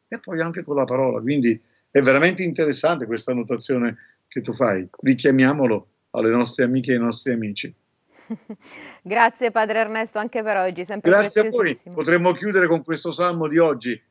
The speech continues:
Speaker 1: il Salmo centoventi, che dice: "Tuo custode è Dio, il Signore, al tuo fianco è scudo e ombra". E vorrei anche anticipare ai nostri amici che fra qualche mese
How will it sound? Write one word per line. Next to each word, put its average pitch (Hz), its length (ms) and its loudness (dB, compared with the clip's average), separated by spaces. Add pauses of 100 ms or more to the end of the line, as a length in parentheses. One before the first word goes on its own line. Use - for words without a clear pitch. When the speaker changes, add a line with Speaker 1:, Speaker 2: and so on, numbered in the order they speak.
(100)
Speaker 1:
il 120 100 -10
Salmo 151 340 -2
centoventi, 147 640 0
che 131 160 -2
dice: 156 540 -2 (340)
"Tuo 190 300 2
custode 202 1000 0
è 165 180 2
Dio, 123 440 -2 (200)
il 147 180 -6
Signore, 107 720 0 (260)
al 117 240 2
tuo 127 160 -2
fianco 160 720 -4 (100)
è - 120 -2
scudo 123 640 -4 (160)
e 135 140 2
ombra". 101 440 0 (180)
E 254 120 0
vorrei 226 240 6
anche 214 200 2
anticipare 160 520 0
ai 139 60 4
nostri 139 320 -2
amici 143 440 -2 (320)
che 131 140 -6
fra 139 160 2
qualche 156 320 2
mese 160 560 0